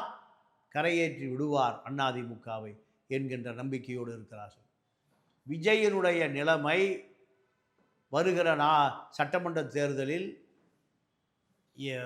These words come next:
என்ன நிலை எடுக்கப் போகிறார்? இந்த நிலை தன்னை காப்பாற்றிக் கொள்ளுமா? அதிமுகவை காப்பாற்றுமா? பாஜக உடைய கட்டுக்குள் போகுமா?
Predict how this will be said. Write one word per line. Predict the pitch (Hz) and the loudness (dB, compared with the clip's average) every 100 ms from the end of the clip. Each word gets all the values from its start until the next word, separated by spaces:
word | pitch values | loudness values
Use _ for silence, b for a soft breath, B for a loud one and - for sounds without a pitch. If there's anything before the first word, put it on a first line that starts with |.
| 120 113 110 107 _ 110 107 131 | -10 -12 -14 -20 _ -20 -10 -2
என்ன | 151 170 165 | -2 2 2
நிலை | 156 131 143 147 | 2 0 0 0
எடுக்கப் | 123 123 139 131 | -2 -4 -8 -12
போகிறார்? | 117 107 107 - _ _ _ _ _ _ _ _ _ _ _ _ _ 147 | -16 -20 -20 -20 _ _ _ _ _ _ _ _ _ _ _ _ _ -6
இந்த | 160 147 | 0 0
நிலை | 143 190 226 262 269 - - - _ _ _ _ _ _ _ _ _ _ | 2 6 8 8 6 -2 -12 -20 _ _ _ _ _ _ _ _ _ _
தன்னை | 151 175 175 170 | -4 2 0 4
காப்பாற்றிக் | 165 170 170 175 151 156 | 8 8 8 4 4 -4
கொள்ளுமா? | 151 151 143 160 202 208 214 - - _ _ _ _ _ 160 | -2 -2 2 6 6 6 0 -10 -20 _ _ _ _ _ 4
அதிமுகவை | 202 202 196 190 165 175 170 165 156 151 | 8 10 8 4 0 4 4 4 0 2
காப்பாற்றுமா? | 151 160 156 151 156 190 233 233 - - - _ _ _ | 2 4 2 0 4 8 8 6 0 -10 -20 _ _ _
பாஜக | 185 247 277 269 254 247 233 220 202 180 | 10 12 12 12 12 12 12 12 12 10
உடைய | 202 202 190 180 | 6 6 6 2
கட்டுக்குள் | 165 208 180 202 - | -2 -6 -2 -4 0
போகுமா? | 156 143 131 | -2 -2 -4